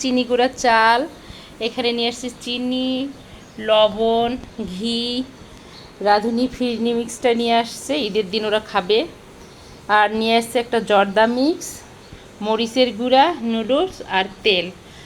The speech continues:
তো এখানে এগুলো নিয়ে আসছে, বাকি আরও আছে। তো এগুলো এখন গোছগাছ করবো বন্ধুরা। তো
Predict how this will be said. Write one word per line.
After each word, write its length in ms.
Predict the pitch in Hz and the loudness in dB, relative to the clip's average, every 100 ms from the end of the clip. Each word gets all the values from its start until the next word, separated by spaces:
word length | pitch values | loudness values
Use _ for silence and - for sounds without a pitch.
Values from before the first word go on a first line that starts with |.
| - - - | -20 -14 -10
তো 60 | 214 220 | -6 -4
এখানে 300 | 233 254 262 269 | -2 2 4 4
এগুলো 220 | 233 247 247 254 | 4 2 2 4
নিয়ে 160 | 247 254 | 4 2
আসছে, 200 | 254 269 226 | 0 -2 0
বাকি 240 | 214 - 240 214 | 0 0 2 2
আরও 160 | 208 226 226 | 2 2 0
আছে। 240 | 226 254 311 - - - - - - - - - - | 0 -4 -4 -6 -20 -20 -20 -20 -20 -20 -20 -20 -2
তো 40 | 240 240 | 2 2
এগুলো 260 | 226 247 254 254 - - - - - - - - - - 226 | 4 4 2 -2 -16 -20 -20 -20 -20 -20 -20 -20 -12 -2 -2
এখন 180 | 254 262 226 | 0 0 0
গোছগাছ 360 | 233 214 247 247 | -2 0 -2 -2
করবো 200 | 240 220 233 226 | -4 -2 -2 -2
বন্ধুরা। 400 | 226 233 247 277 - - - - - - - - - - - - - - - - - - | -2 0 2 0 -4 -16 -20 -20 -20 -20 -20 -20 -20 -20 -20 -20 -20 -20 -20 -20 -20 -20
তো 40 | - | -8